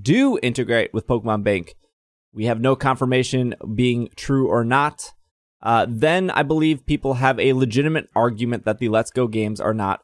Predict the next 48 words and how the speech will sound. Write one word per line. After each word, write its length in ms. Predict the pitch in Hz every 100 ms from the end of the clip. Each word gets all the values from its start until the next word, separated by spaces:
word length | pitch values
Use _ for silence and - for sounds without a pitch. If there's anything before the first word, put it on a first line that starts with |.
| _
quote-unquote 540 | - 95 104 92 -
main 240 | 101 98
series. 580 | 104 170 202 135 - - _ _ _
I 120 | -
am 120 | 117 127
excited 320 | - 160 165
about 260 | 160 151
Let's 220 | 151 160 -
Go, 260 | 180 185
and 160 | 139 147
I 120 | 143
would 160 | 143 139
absolutely 480 | 147 - 175 180
love 280 | 170 185 226
it 140 | 208 -
if 160 | 139
they 180 | - 147
have 260 | 143 139 127
Pokemon 420 | 147 143 143 139
Bank 260 | 117 123 -
integration, 520 | 120 110 147 160 151
because 180 | 135 120
it 60 |
would 100 | 117
also 220 | 120 131 131
mean 180 | 127
that 140 | 120 107
Pokemon 400 | 131 127 120 113
Go 220 | 170 175
gets 200 | 147 135
Pokemon 420 | - 113 110 98
Bank 260 | 151 170 -
integration, 540 | 147 143 139 139 135 - _ _
and 80 | 104
I 60 | 110
think 220 | 131 123
that's 340 | 127 117 - -
a, 160 | 92 - 110 - _
that 180 | 120 120
will 140 | 135
go 220 | 110 135 113
a 120 | 123
very 380 | 110 139 151 143
long 480 | 82 131 139 135
way 300 | 113 127 127
towards 460 | 120 - 147 156 -
to 100 | -
legitimizing 920 | 127 139 123 208 196 131 113 110 110